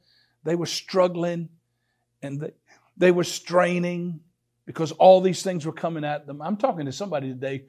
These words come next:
who's stressed by the struggle. You are stressed by the struggle. God wants you to know he sees you.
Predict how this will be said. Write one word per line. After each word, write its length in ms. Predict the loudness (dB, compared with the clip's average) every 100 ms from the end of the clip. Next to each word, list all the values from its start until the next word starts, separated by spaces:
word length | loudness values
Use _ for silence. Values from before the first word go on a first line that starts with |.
| _ _
who's 260 | -4 -4 -6
stressed 760 | -14 -4 0 2 0 -6 -6
by 180 | -2 -2
the 120 | -4
struggle. 800 | -12 -6 6 6 8 4 2 -8 _ _ _ _ _ _
You 180 | -6 -2
are 80 | -2
stressed 540 | -2 2 2 2 4
by 120 | 6
the 120 | 6 4
struggle. 680 | 4 4 6 4 2 -6 _ _ _ _ _ _ _ _ _ _ _ _
God 240 | -8 -2 0
wants 240 | -2 -2
you 120 | -6
to 80 | -6
know 500 | -4 -2 -2 -2 -6 _ _ _ _ _ _ _ _ _ _ _ _ _
he 80 | -14
sees 400 | -10 -10 -10 -14
you. 160 | -20